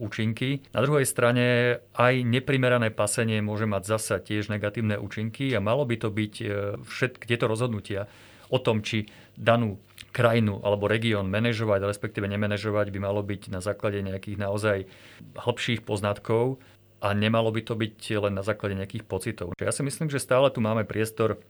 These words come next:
na to, aby sme využívali to, čo tu dlhé, dlhé stáročia bolo používané na pasenie. To sú ovce, kozy, máme tu kone, ale vnášať sem nejaké nové zvery,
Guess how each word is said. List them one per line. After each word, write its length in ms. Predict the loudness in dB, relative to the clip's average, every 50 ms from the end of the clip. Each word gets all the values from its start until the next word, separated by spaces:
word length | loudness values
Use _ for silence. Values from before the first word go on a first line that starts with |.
| -8 -4
na 80 | -2 -2
to, 160 | 2 2 4
aby 160 | 4 4 2
sme 80 | 0 0
využívali 480 | 0 0 -2 -2 -2 0 2 2 0 0
to, 160 | -2 -4 -4
čo 100 | -4 -6 -6
tu 100 | -4 -2 -2 -2 -4 -8 -10 -4
dlhé, 320 | -2 0 2 2 2 2
dlhé 240 | 0 0 0 0 0
stáročia 800 | -2 -4 -4 -2 -2 -2 -2 -2 -2 0 2 4 4 4 2 2 0 -2
bolo 320 | 0 2 2 2 2 0 -4 -12 -20 -20 -20 -20 -20 -20 -8 -4
používané 560 | -2 -2 0 0 0 0 0 0 0 0 0
na 160 | 0 -2 -2
pasenie. 640 | 0 0 -2 0 0 0 0 2 2 2 2 0 -2 -4 -12 -20 -20 -20 -20 -20 -18 -14 -10
To 80 | -8
sú 240 | -6 -6 -6 -6 -2
ovce, 480 | 0 0 0 0 -2 -2 -2 -2 -2 -2
kozy, 480 | -2 -4 -4 -2 0 0 0 0 -2 -2 -4 -6
máme 320 | -4 -4 -2 -2 -2 -2 -4
tu 320 | -4 -6 -6 -6 -6 -6 -8 -4
kone, 480 | 0 2 2 4 4 4 2 2 -2 -6 0
ale 480 | 2 4 6 6 6 6 6 4 0 -2 -8 -16 -14 -10
vnášať 640 | -10 -10 -8 -8 -4 -2 0 0 0 0 0 -2 -2
sem 240 | -2 -2 -2 -2 -2 0 0 0
nejaké 320 | 0 -2 -4 -4 -4 -4 -2
nové 480 | -2 -2 0 0 2 2 2 2 2
zvery, 400 | 0 -2 0 2 2 2 2 0